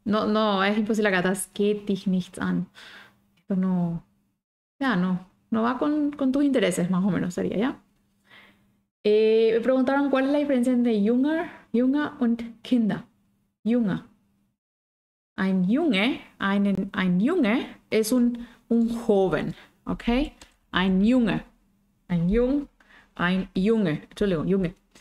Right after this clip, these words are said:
Ein Junge es un joven, ¿ok? Ein Kind, ein Kind se refiere a, nosotros en, en Paraguay decimos criatura. Yo no sé si en otros países utilizan la palabra criatura porque suena muy,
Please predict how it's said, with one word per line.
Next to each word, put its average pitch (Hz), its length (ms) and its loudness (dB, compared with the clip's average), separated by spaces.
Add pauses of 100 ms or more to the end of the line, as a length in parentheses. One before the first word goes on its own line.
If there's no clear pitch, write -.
(300)
Ein 220 380 0
Junge 294 640 0
es 254 260 0
un 262 200 2
joven, 180 440 0
¿ok? 262 400 -2 (360)
Ein 220 420 2
Kind, 285 580 2 (1040)
ein 208 280 0
Kind 311 340 0 (300)
se 254 160 -2
refiere 247 420 2
a, 226 240 0
nosotros 240 360 0
en, 262 200 2
en 247 140 2
Paraguay 240 300 2
decimos 233 500 0
criatura. 226 640 0
Yo 196 100 0
no 233 120 0
sé 233 140 0
si 233 120 0
en 196 80 2
otros 202 240 -2
países 185 480 0
utilizan 185 420 0
la 190 80 0
palabra 175 320 0
criatura 175 640 -2
porque 190 220 -2
suena 180 240 0
muy, 175 340 0